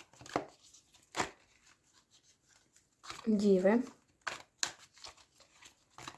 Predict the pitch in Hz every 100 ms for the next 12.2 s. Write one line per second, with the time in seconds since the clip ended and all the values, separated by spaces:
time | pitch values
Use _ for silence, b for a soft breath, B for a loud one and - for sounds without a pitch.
0 | - - 269 - 220 226 233 240 226 214
1 | 208 202 196 - - - - _ - B
2 | B - 240 233 247 226 226 214 208 202
3 | 202 202 214 214 277 285 - 277 254 -
4 | - 220 208 B B B - 214 220 214
5 | 208 - - - 202 190 196 190 - -
6 | 202 208 190 208 202 196 185 180 b b
7 | - 233 208 208 196 190 - 202 196 233
8 | 277 277 B B B 190 190 208 196 185
9 | 185 190 214 254 - 240 226 226 B B
10 | - 233 285 294 214 185 - - 196 -
11 | 254 247 240 240 349 240 - 240 247 -
12 | 233 220